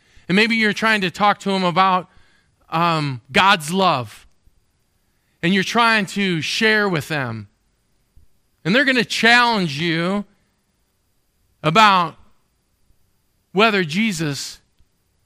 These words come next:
was God. And you are gonna be ready. You can be a voice of truth, straight from Scripture. You will be able to use passages like Colossians two nine,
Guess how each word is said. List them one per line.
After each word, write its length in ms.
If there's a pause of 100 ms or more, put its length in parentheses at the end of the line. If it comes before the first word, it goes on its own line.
(300)
was 220
God. 400 (1900)
And 100
you 500 (140)
are 120
gonna 160
be 160
ready. 400 (440)
You 640 (240)
can 200
be 360 (160)
a 80
voice 400 (160)
of 200
truth, 680 (160)
straight 440
from 180
Scripture. 560 (260)
You 560 (140)
will 120
be 160
able 200
to 80
use 460 (200)
passages 680
like 220
Colossians 680
two 240
nine, 320